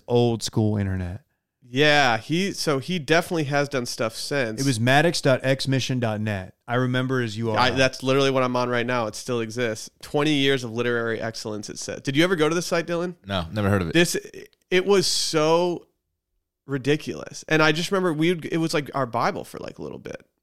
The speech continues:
Speaker 2: as kids. He's still writing up until, like, I mean, he still will write things once in a while, but I don't know.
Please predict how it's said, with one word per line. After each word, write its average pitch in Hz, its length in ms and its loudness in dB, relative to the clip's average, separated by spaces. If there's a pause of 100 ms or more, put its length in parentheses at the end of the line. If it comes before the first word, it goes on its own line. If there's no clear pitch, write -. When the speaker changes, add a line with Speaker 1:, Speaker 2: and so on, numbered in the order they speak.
(500)
Speaker 2:
as 120 260 -6
kids. - 520 -8 (260)
He's 196 220 0
still 349 260 2
writing 147 400 4
up 123 120 -2
until, 131 320 -4
like, 120 240 -2
I - 40 -6
mean, 143 140 -2
he 151 100 -6
still 220 240 -2
will 175 160 -2
write 120 260 -2
things 117 220 -6
once 117 240 -6
in 117 80 -6
a - 20 -6
while, 107 520 -6 (380)
but 117 320 -2 (1160)
I 123 140 -8
don't 110 160 -8
know. 104 380 -4